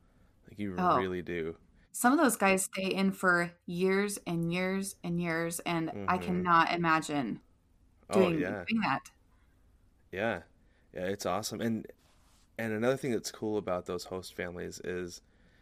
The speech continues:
Speaker 1: they're basically just renting out a room to those guys, and their
Speaker 2: Mm-hmm.
Speaker 1: payment is season tickets to the Owls.
Speaker 2: Right.
Speaker 1: You know, <laughs> like, like, I think that's cool.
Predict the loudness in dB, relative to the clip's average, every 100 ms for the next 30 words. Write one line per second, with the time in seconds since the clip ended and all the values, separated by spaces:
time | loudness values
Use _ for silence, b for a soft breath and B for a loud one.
0 | _ -4 -2 2 2 2 0 -2 -2 -6
1 | -4 -4 -4 -4 -6 -8 -8 -8 -8 -8
2 | -8 -8 -12 -16 _ _ _ 2 4 4
3 | 2 0 -2 -6 -6 -6 -6 -6 -8 -8
4 | -10 -10 -10 -12 -10 -8 -8 -10 -16 -20
5 | _ _ _ _ _ _ _ _ _ 2
6 | 4 4 2 -6 -14 -10 -4 -2 0 -2
7 | -4 -2 4 2 2 -10 -8 -4 -2 0
8 | 0 0 -6 -6 -6 -6